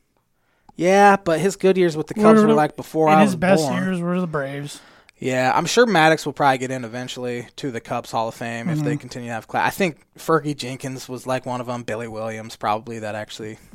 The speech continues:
Speaker 1: I didn't follow it at all. Anytime Tom Rick-, Ricketts', uh, face pops up onto the screen, I change the channel 'cause, uh,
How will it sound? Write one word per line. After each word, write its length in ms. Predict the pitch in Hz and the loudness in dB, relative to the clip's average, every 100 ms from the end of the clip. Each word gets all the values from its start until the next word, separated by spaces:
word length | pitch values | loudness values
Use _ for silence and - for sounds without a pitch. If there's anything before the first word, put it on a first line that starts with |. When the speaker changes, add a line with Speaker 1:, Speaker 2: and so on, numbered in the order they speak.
| _ _ | _ _
Speaker 1:
I 140 | 117 147 | -4 -2
didn't 260 | 139 139 | -2 -4
follow 300 | 131 156 151 | 0 4 4
it 80 | 147 | 2
at 80 | 143 | 6
all. 320 | 165 190 190 - - - _ | 8 10 8 2 -16 -20 _
Anytime 400 | 160 165 175 165 | -6 0 0 0
Tom 320 | - 170 160 | 2 2 4
Rick-, 240 | 160 160 - | 2 2 -2
Ricketts', 540 | 147 156 156 139 - 147 | -6 -4 -4 -6 -6 -6
uh, 120 | 131 | -6
face 300 | - 147 143 | -4 -6 -4
pops 320 | - 139 - | -2 -2 -2
up 160 | 139 143 | -4 -4
onto 180 | 139 | -6
the 60 | 123 | -8
screen, 260 | - 135 131 | -10 -10 -10
I 60 | |
change 320 | 120 127 120 | -10 -12 -12
the 60 | - | -12
channel 280 | 131 117 117 | -12 -10 -10
'cause, 280 | - 117 113 | -10 -14 -10
uh, 220 | 113 113 | -10 -8